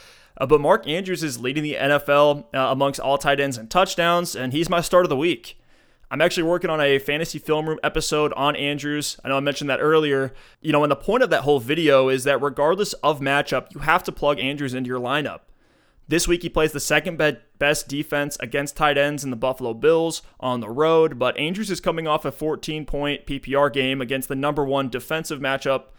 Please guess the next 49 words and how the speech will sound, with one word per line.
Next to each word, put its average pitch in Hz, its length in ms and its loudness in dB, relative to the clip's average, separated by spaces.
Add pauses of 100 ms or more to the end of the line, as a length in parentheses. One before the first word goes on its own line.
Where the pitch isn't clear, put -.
(460)
in 170 80 -2
the 175 60 0
forty-niners. 160 760 0 (400)
If 143 140 -10
you 147 100 -2
have 175 160 4
Andrews, 170 480 -4
you're 120 80 -8
probably 151 380 0
starting 143 380 0
him, 143 200 -6 (280)
but 127 100 -4
in 123 100 -4
week 156 180 -2
fourteen, 156 460 -4
I 131 80 0
wanna 135 180 0
tell 160 200 0
fantasy 147 400 -8
owners, 135 380 -6 (440)
you 139 80 -6
have 147 200 0
to 190 40 -4
start 180 240 2
Andrews 151 460 -4
based 139 280 -2
on 143 120 -4
the 123 40 -6
quality 160 440 0
of 175 80 -2
his 170 100 -2
targets, 135 560 -2 (100)
his 139 200 -6
consistency, 135 920 -6 (260)
and 139 120 -6
his 135 120 -4
function 160 440 -4
as 139 100 -4
a 139 60 -6
wide 127 260 0
receiver 180 320 -2
one 139 340 0
and 120 140 -6
the 127 60 -6
Super 156 220 -8
Bowl 156 180 2
favorite 131 500 -2 (260)
Ravens 127 480 -2
offense. 117 680 -8